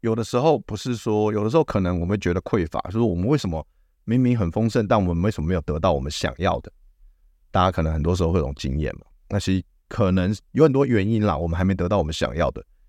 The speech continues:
有可能是因为我们没想清楚，那可能不是我们真的想要的，或者说那个东西可能不是很重要，或者说我们要的太多了，我们自己不知道。那或者是说我们还不够格去得到它，我们还不应得。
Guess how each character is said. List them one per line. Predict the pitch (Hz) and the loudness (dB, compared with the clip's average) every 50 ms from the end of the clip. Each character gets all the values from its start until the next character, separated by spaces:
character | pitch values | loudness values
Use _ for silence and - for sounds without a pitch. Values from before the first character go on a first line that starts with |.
| _ _ _ | _ _ _
有 | 101 131 202 | 0 0 2
可 | - - 123 | 2 2 0
能 | 87 82 95 | 0 -2 -4
是 | - 120 | -2 0
因 | 117 | 2
为 | 123 120 98 - _ _ _ - - | 2 0 0 -2 _ _ _ -20 -12
我 | _ - | _ -2
们 | 101 104 117 | 0 2 2
没 | 131 131 | 2 2
想 | 127 - 73 | 2 0 -2
清 | 76 - 95 101 | -2 -2 -2 -2
楚， | 101 - 69 76 | -2 -2 -4 -2
那 | 120 143 | -2 -4
可 | - - - 85 82 | -4 -4 -6 -4 -4
能 | 78 76 73 78 78 - _ _ _ | -2 -2 -4 -4 -6 -8 _ _ _
不 | - | -12
是 | - - 127 | -4 -2 0
我 | 95 | 0
们 | 80 82 | 0 -2
真 | - 92 95 | -2 0 0
的 | 98 | 0
想 | 90 - - - | -2 -2 -6 -4
要 | - 82 - - | -2 -4 -4 -4
的， | - | -6
或 | - - | -6 -4
者 | 117 107 | -4 -4
说 | - 104 104 104 - _ _ - _ _ _ | -2 -2 -2 -2 -4 _ _ -20 _ _ _
那 | - 151 | 0 0
个 | 139 | 2
东 | 123 117 | 2 2
西 | 120 113 117 | 2 0 0
可 | - 82 | -2 -2
能 | 69 78 78 | -2 -4 -6
不 | - - | -6 -6
是 | 85 - | -2 -2
很 | 87 69 | -2 -2
重 | 67 - 90 78 80 | 0 -2 0 0 0
要， | 60 - | -2 -2
或 | - 123 | -2 -2
者 | 131 | 0
说 | 120 120 | 2 2
我 | 117 92 | 2 2
们 | 73 85 | 2 2
要 | 104 90 | 2 2
的 | 78 76 | 2 0
太 | - - 98 85 | -2 -2 -2 -2
多 | - - 67 55 53 | -2 -4 -6 -6 -6
了， | 50 - | -8 -8
我 | - - | -6 -6
们 | 78 | -6
自 | - - | -2 -2
己 | 92 80 | -2 -2
不 | - - | -2 -4
知 | - - | -8 -4
道。 | 85 - 69 - - - _ _ - _ _ _ - | -2 -2 -2 -2 -6 -14 _ _ -20 _ _ _ -6
那 | - | -6
或 | 101 - - 170 139 | -2 2 2 4 4
者 | 101 - 76 | 2 2 -2
是 | 73 - 110 | -2 -2 -4
说 | - - 95 87 90 - _ _ - _ _ _ | -2 -2 -2 -2 -2 -2 _ _ -20 _ _ _
我 | - 85 85 | -4 -2 -2
们 | 85 80 | 0 2
还 | 85 87 | 2 0
不 | 80 78 95 | 0 0 -2
够 | - - 113 95 - - _ _ - - _ _ | 0 2 2 2 2 -2 _ _ -20 -20 _ _
格 | - 90 78 73 76 | -4 -2 0 0 0
去 | 78 - 95 | 0 0 0
得 | 82 - - 73 | 0 0 -2 0
到 | 78 76 65 | 0 0 0
它， | - - - | 0 -2 -4
我 | 69 | -2
们 | 82 85 | -2 0
还 | 82 95 | 0 0
不 | 95 127 127 - | 0 -2 -2 0
应 | 123 107 107 113 | 0 2 2 2
得。 | 95 - | 0 -2